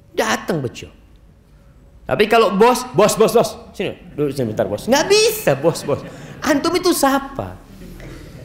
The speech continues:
Istri ini anak buah. Bosnya siapa? Suami. Jadi kalau mau ngomong sama suami ya,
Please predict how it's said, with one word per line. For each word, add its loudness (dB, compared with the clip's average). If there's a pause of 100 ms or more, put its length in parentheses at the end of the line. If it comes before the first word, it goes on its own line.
(180)
Istri 4
ini -2
anak -2
buah. 0 (1000)
Bosnya 2
siapa? 0 (760)
Suami. -8 (920)
Jadi 4
kalau 2
mau 2 (100)
ngomong 0
sama -6 (480)
suami 0
ya, -6